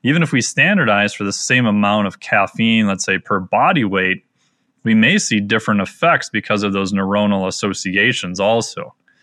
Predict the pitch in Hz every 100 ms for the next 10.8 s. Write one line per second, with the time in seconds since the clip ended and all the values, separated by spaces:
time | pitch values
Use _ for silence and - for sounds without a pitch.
0 | _ _ _ _ 90 90 92 110 117 _
1 | _ - 101 - 104 101 - - _ _
2 | - 110 107 101 101 92 90 92 101 123
3 | - 82 82 _ - - _ 107 110 104
4 | 156 180 160 120 104 113 107 104 92 -
5 | - 117 113 101 113 117 104 110 110 101
6 | 101 95 101 107 107 98 95 123 135 110
7 | 98 98 110 - 110 107 101 101 165 117
8 | 98 87 85 _ - - - - _ -
9 | 107 104 101 95 - 104 107 120 127 110
10 | 98 117 196 - 107 98 95